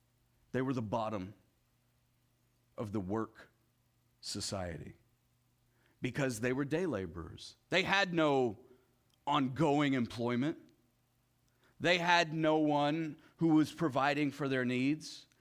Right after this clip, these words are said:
And there was no one who was under obligation to take care of them. They would have been people, frankly,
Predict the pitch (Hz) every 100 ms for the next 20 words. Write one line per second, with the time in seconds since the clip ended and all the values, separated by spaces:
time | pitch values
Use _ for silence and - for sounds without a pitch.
0 | - - - 175 196 208 220 151 170 190
1 | 269 277 143 143 165 214 190 170 180 208
2 | 262 302 269 - 190 208 190 196 160 202
3 | 202 147 104 107 143 _ _ _ _ _
4 | _ _ _ _ _ _ - 139 - 151
5 | - 156 147 120 104 95 95 87 - _
6 | _ _ _ _ _ _ _ _ _ _
7 | _ _ _ _ _ _ _ _ _ _
8 | _ _ _ _ _ _ _ _ _ _
9 | _ _ - 110 151 180 170 156 165 165
10 | 147 170 190 214 208 - 202 269 170 139
11 | 165